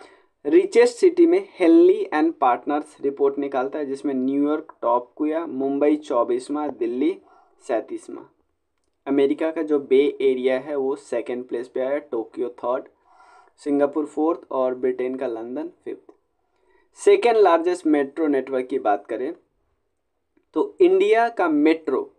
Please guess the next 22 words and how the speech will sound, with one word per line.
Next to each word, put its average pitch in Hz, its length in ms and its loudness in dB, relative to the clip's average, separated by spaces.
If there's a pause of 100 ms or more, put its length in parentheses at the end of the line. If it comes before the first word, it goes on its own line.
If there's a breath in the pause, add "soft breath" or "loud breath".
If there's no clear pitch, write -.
(220)
जल्दी 170 540 2
से 170 180 -6
जल्दी, 143 380 -2
अ, - 1120 -2
जिस 175 360 2
तरह 175 200 0
से 185 160 -4
progress 156 600 0
हो 135 60 -2
रहा 131 120 0
है, 139 140 -4
ये 160 80 -2
second 170 600 0
metro 147 460 0
network 139 380 0
बन 127 220 -6
जाएगा, 131 240 -4
पहला 131 440 -4
पे 139 160 -6
China - 360 -12
अभी - 220 -20
भी। - 220 -20